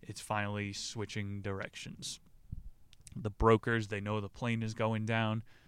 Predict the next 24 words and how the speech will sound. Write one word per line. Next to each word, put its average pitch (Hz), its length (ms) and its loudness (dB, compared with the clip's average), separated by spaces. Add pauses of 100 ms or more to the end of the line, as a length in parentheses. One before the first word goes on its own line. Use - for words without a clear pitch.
(240)
They're 104 140 0
still 110 400 2
stabbing 110 640 2
holes 107 400 0
in 107 80 0
everybody's 104 480 0
parachutes. - 840 -2 (540)
If 104 240 -2
everyone 117 540 2
goes 110 260 4
down 110 240 2
together, 101 500 -2 (640)
the 110 140 0
bank 107 420 6 (160)
won't 110 440 0
take 113 320 -2
it. - 160 -8 (140)
<laughs> - 380 -4
Like, 113 160 0
we 113 120 2
live 113 240 2
under 110 220 2
socialism. 101 920 -2 (560)
The 107 120 0